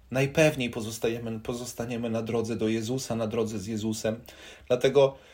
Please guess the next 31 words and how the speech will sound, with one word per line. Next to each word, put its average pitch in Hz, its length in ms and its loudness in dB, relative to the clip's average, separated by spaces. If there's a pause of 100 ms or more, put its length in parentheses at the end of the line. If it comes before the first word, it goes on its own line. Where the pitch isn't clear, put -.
(140)
em, 120 600 -4
pomyślmy 185 480 2
o 123 40 -4
jakimś 123 240 -8
takim 127 280 -6
duchowym 123 460 4
postanowieniu. 110 880 -2 (460)
Może 147 440 4 (440)
wspólnego 127 720 2
rodzinnego 120 560 0
dziesiątka 120 520 -2
różańca, 127 600 0
czy 110 160 -8
tak 113 220 -4
indywidualnie, 120 880 4
by, 117 220 -6 (260)
by 120 120 -2
trwać 127 500 2
na 123 120 8
różańcu, 117 680 0
by 117 320 -4
w-, 107 520 -10 (220)
ufając, 139 640 6
wierząc, 131 600 6
że 113 160 -6
to 123 160 -2
będzie 120 320 -2
droga, 131 480 4
w 127 60 -8
której 120 340 -4
wyznajemy 127 800 2